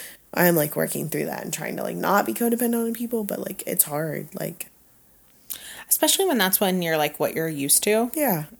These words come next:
Speaker 2: Through your whole entire life. Um, so something we didn't really touch on that you did during this time of, like, growth and, um, self-discovery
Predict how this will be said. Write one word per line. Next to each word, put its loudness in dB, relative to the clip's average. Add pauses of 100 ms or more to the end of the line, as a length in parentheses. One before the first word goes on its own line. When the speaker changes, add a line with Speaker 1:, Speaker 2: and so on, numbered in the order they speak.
(120)
Speaker 2:
Through -2
your 6
whole 2
entire 0
life. 0 (720)
Um, 6 (260)
so 6
something 4
we 4
didn't 4
really 2
touch 0
on 0
that -2
you -2
did 4 (100)
during 2
this 2
time 2
of, -2
like, 0
growth 2
and, -4 (400)
um, -2
self-discovery 0